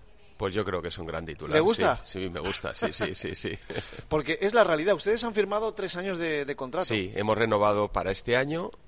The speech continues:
Speaker 1: y los dos siguientes. Y llevamos desde, llevamos quince años, desde el dos mil ocho, patrocinando y ayudando aquí a la Copa de
Speaker 2: Claro.
Speaker 1: Vela del Rey.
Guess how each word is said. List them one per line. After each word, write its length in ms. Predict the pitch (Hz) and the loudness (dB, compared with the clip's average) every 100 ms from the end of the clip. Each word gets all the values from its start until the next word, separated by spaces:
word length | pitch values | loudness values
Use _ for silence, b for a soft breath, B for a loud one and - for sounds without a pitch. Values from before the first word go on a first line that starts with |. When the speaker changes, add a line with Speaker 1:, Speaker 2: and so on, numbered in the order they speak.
| - | -6
Speaker 1:
y 60 | 107 | -4
los 180 | 90 87 | -2 -2
dos 140 | 95 | -2
siguientes. 680 | 92 80 85 85 71 - - | -4 -6 -6 -8 -10 -10 -8
Y 120 | 104 | -4
llevamos 460 | 98 92 92 98 95 | 0 2 2 2 2
desde, 640 | 107 90 95 95 90 87 | -2 -2 -2 -2 -2 -4
llevamos 380 | 80 85 98 - | -4 -4 -4 -4
quince 340 | - 117 - | -4 -4 -2
años, 200 | 101 127 87 | -2 -2 -6
desde 200 | 87 85 | -6 -6
el 60 | 80 | -8
dos 140 | 90 | -6
mil 160 | 101 92 | -2 -2
ocho, 300 | 95 - - B B B B | -2 -4 -8 B B B B
patrocinando 640 | 101 95 95 92 95 98 107 | -4 -4 -6 -2 0 0 2
y 80 | |
ayudando 400 | 104 92 92 90 85 | 2 2 0 -2 -6
aquí 240 | - 90 | -6 -6
a 100 | 82 | -4
la 100 | 78 | -6
Copa 220 | 80 92 87 | -6 -4 -2
de 60 | |
Speaker 2:
Claro. 100 | 85 | -2
Speaker 1:
Vela 160 | 85 80 | -4 -4
del 120 | 80 | -6
Rey. 200 | 80 78 | -8 -10